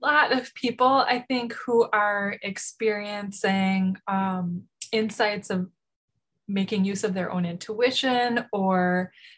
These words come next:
they have this strong sense of spirituality connected with their intuitive or psychic abilities, I think for a lot of people, these types of things tend to feel like,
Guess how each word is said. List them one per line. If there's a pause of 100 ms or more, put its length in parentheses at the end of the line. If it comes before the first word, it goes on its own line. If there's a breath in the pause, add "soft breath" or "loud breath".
(120)
they
have
this
strong
sense
of
spirituality
connected
with (120)
their
intuitive
or
psychic
abilities, (360 loud breath)
I
think
for
a
lot
of
people, (300 soft breath)
these
types
of (100)
things
tend
to
feel
like,